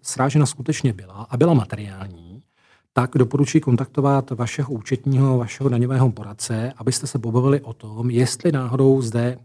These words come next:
nebylo zaplaceno daní více, než kolik jste museli, případně jestli jste neměli tyto příjmy uvést ve svém daňovém přiznání a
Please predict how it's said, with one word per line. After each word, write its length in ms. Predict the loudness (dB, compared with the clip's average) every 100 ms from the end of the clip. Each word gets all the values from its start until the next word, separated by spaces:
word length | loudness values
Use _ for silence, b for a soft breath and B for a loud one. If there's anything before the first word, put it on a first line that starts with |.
| _
nebylo 320 | -2 2 2 2
zaplaceno 460 | 2 -2 0 2
daní 340 | 2 4 4 4
více, 520 | 0 -6 -6 -6 -6
než 200 | -4 -4
kolik 260 | -4 -4 -4
jste 140 | -2
museli, 520 | -2 -2 -6 -12 -16 -20 b b b b
případně 720 | 0 2 4 4 6 4 2 0
jestli 240 | 0 0
jste 160 | 2 2
neměli 400 | 4 4 4 2
tyto 220 | 0 -2
příjmy 320 | 0 0 0 0
uvést 460 | -2 0 -2 -4 -6
ve 100 | -4
svém 320 | 0 0 0 -2
daňovém 320 | 0 2 0
přiznání 800 | -4 -8 -6 -6 -8 -12 -16 -18 -20 _ _ _
a 260 | 0 2 0